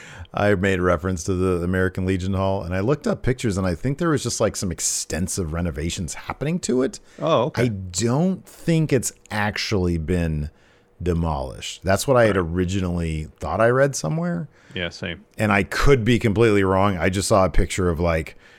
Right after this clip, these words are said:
Speaker 1: I don't know, a front area, <laughs> a front area, like, sort of the front part of it being sort of, like, under, like, a lot of construction, but
Speaker 2: Maybe they demoed it and just decided to rebuild it. I don't
Speaker 1: that,
Speaker 2: know.
Speaker 1: I, I, I don't know, but, um, I'm not a hundred percent sure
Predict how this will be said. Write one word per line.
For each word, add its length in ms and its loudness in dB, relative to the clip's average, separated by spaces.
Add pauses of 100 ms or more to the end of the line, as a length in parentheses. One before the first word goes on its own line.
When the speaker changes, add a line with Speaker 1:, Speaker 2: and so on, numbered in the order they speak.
(400)
Speaker 1:
I 100 -4
don't 140 0
know, 160 2
a 100 -4
front 380 -4
area, 360 -2
<laughs> 80 -6
a 60 -16
front 240 -12
area, 240 -10 (340)
like, 220 0
sort 220 0
of 80 -2
the 80 -2
front 260 -4
part 260 0
of 120 -2
it 160 -6 (200)
being 300 0
sort 300 -2
of, 120 -4
like, 280 -4
under, 280 -4 (120)
like, 240 -6
a 60 -6
lot 220 -4
of 120 -6
construction, 640 -6
but 280 -4
Speaker 2:
Maybe 180 -2
they 120 -4
demoed 320 -2
it 140 -4
and 80 -10
just 160 -10
decided 300 -4
to 40 -6
rebuild 360 -8
it. 60 -16 (380)
I 80 -12
don't 100 -2
Speaker 1:
that, 80 -8
Speaker 2:
know. 60 -14 (140)
Speaker 1:
I, 180 0
I, 340 2
I 80 4
don't 280 -2
know, 400 -4
but, 500 0
um, 520 -4
I'm 340 0
not 320 0
a 100 -12
hundred 320 -6
percent 360 -8
sure 520 -8